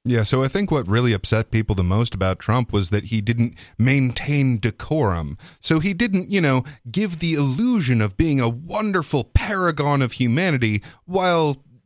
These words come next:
doing all of these unspeakably evil things,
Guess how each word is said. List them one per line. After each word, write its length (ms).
doing 340
all 220
of 120
these 280
unspeakably 1400
evil 420
things, 520